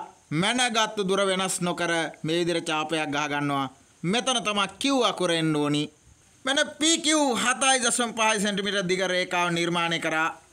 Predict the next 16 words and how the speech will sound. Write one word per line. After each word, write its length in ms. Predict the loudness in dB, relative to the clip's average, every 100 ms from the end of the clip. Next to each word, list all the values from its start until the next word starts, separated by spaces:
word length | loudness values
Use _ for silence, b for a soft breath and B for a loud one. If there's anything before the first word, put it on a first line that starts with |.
| _ _
තුන්වෙනි 280 | 4 4 4 -2 2
ප්‍රශ්නේ 420 | 2 2 0 2 4
රෝම 200 | 2 4
ඉලක්ක 280 | 2 2 2 0
එක 140 | 2 2 2 0 -12 _ _
පී 160 | 0 2 2
කියූ 200 | 2 6 8
ආර් 140 | 6 2 -2
සමපාද 800 | 0 2 2 2 6 8 8 4 -4
ත්‍රිකෝණය 500 | -6 -2 0 2 0 0 0 0
නිර්මාණය 720 | 0 2 4 4 4 0 -2 -2
කරන්න 280 | -2 -2 -4 -4
කියනවා. 460 | -2 0 0 0 -2 -8 _ _ _ _ _ _ _ _ _ -4
එහෙම 160 | -2 0 0
නිර්මාණය 480 | 2 4 2 2 -2
කළා 320 | 0 2 4